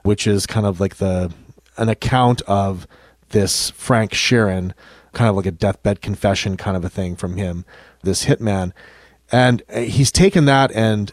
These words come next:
and made it, like, he's taken his time and made this film. He could have probably just made a ten-part Netflix T V series, but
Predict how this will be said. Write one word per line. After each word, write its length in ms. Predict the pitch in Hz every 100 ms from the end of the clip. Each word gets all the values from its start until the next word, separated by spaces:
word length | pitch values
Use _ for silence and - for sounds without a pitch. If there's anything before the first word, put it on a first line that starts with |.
| -
and 300 | 101 101 113
made 320 | 131 131 120
it, 240 | 113 110 _ _ -
like, 160 | 107 -
he's 180 | 127
taken 220 | - 165 147
his 140 | 123
time 400 | - 113 101 90
and 100 | 92
made 200 | 98 92
this 180 | 95 -
film. 320 | 107 92 82 - - - - _ -
He 180 | -
could 220 | 143 214 226
have 180 | 139
probably 480 | - 147 147 120 113
just 220 | 107 113
made 200 | 110 107
a 60 | 95
ten-part 640 | - 113 104 - 101 98 - _ _ -
Netflix 440 | 113 - 107 -
T 140 | - 110
V 160 | 101
series, 420 | 117 - 87 87 87
but 300 | - 107